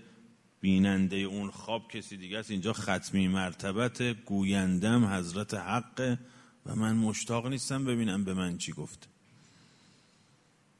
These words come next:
پناه بر خدا. خدا بین ما و قرآن انس ایجاد کنه انشاءالله.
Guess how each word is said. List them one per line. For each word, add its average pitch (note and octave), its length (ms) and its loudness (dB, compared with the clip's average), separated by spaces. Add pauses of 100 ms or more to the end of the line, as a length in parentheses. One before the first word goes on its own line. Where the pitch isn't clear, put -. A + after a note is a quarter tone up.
(1400)
پناه E2+ 340 -4
بر D2+ 140 -8
خدا. - 340 -14 (2000)
خدا G#2 180 6
بین G#2+ 280 6
ما G#2 260 6
و G2 100 4
قرآن F#2+ 520 2
انس A2+ 300 6
ایجاد E2+ 340 -4
کنه E2+ 220 -10
انشاءالله. - 460 -10